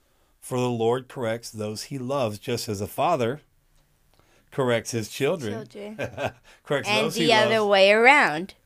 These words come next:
Speaker 1: Uh, just as a father corrects his child in whom he delights. Joyful is the person who finds wisdom,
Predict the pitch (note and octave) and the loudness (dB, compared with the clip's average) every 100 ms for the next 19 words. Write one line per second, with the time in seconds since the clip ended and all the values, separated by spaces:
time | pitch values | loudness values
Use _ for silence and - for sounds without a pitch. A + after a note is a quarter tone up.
0 | _ - A#2+ A2+ G#2+ B2 - B2+ B2 A#2+ | _ -8 -6 -6 -4 -6 -2 -2 -2 -2
1 | B2 A#2+ B2+ - A#2 A#2 C3+ A#2+ A2+ G#2+ | -2 0 -2 -2 -4 -4 -10 -8 -6 -6
2 | A2 G2 A2 G#2 G#2 G#2+ G2 G2+ - _ | -6 -8 -6 -6 -8 -10 -10 -12 -18 _
3 | - D2+ G2+ C#3+ F#3+ E3+ G#3 G3+ - B2+ | -20 -16 -4 0 0 0 0 0 0 -4
4 | A2+ A2 - C3+ C#3+ - D3 B2 G2+ - | -4 -8 -10 -8 -6 -4 -4 -4 -4 -6
5 | A#2+ B2+ G#2+ G2+ G#2 B2+ A#2 G#2 F#2 | -6 -4 -6 -6 -2 -2 -2 -8 -10